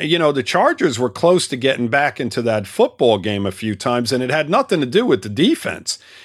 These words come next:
It had everything to do with the fact that the offense just wasn't doing an awful lot. You know, they were, they were keeping San Diego around. So, you know, it, it,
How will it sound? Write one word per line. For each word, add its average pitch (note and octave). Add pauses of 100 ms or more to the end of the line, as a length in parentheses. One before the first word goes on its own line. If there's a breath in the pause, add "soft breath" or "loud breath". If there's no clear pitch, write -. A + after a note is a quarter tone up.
It D#3
had D#3
everything E3+
to C#3+
do C#3+
with D3+
the B2+
fact D3
that A2+
the A2+
offense B2
just -
wasn't A2+
doing G3
an F#2+
awful F2
lot. D#2+
You B2
know, A#2+
they A#2+
were, B2 (400 loud breath)
they C#3
were C#3
keeping G3
San D#3
Diego C#3+
around. G#2
So, C3+ (340)
you D#3+
know, D#3 (360)
it, E3
it, E3+